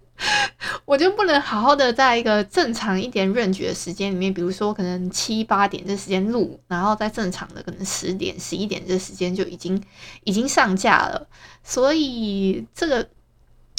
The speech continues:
是我有点不可控，所以我，你们知道我每次这样子调作息都怎么调吗？我都用最极端的方式，就是我就干脆一夜不睡。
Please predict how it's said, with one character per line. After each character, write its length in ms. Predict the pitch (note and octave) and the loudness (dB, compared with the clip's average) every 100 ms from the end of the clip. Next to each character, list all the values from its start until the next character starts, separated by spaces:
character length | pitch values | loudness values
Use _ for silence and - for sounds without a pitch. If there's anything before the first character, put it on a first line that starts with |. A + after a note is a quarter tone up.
| - | -12
是 120 | - F4+ | 2 6
我 180 | B3+ | 8
有 100 | G3 | 6
点 160 | A#3+ A#3 | 4 2
不 120 | F#3+ | -2
可 200 | - E3 | 0 0
控， 300 | - - A3+ F#3+ | 0 4 4 4
所 160 | - | 4
以 40 | D4 | 4
我， 260 | A#3+ - _ - | 4 0 _ -2
你 80 | |
们 120 | A#3 G#3 | 0 4
知 40 | |
道 200 | D#4 D#4 | 8 10
我 100 | A#3 | 10
每 160 | A3+ F3+ | 8 4
次 180 | - B3+ | 2 4
这 80 | |
样 140 | A#3+ A3+ | 4 4
子 120 | F#3 | -2
调 220 | F3 F3 | 2 2
作 200 | F3 A3+ | 4 2
息 200 | F#3+ - | 2 0
都 140 | - G3+ | -2 -2
怎 140 | - | -4
么 80 | - | -10
调 240 | E3+ - | -10 -8
吗？ 240 | - - - - - _ | -4 -2 -4 -10 -20 _
我 80 | G3+ | 4
都 120 | B3 | 6
用 120 | C#4+ | 6
最 200 | C#4+ B3 | 6 6
极 160 | F#3 F#3 | 6 4
端 160 | G3 | 4
的 60 | G3+ | 6
方 240 | F#3+ F#3 | 2 2
式， 200 | F#3+ G3+ | 0 0
就 120 | F#3+ | 0
是 340 | G#3 A3 F#3 - _ _ | 0 2 2 0 _ _
我 120 | - | 2
就 200 | G3+ A#3+ A#3 - | 6 6 4 -2
干 200 | - G3+ | 2 2
脆 460 | G#3+ A#3+ F#3+ D3 - _ _ _ _ | 4 2 2 2 -6 _ _ _ _
一 140 | G3+ | 0
夜 120 | G3+ G#3+ | 4 4
不 120 | F3+ | 2
睡。 320 | - F3 E3 | 0 0 -2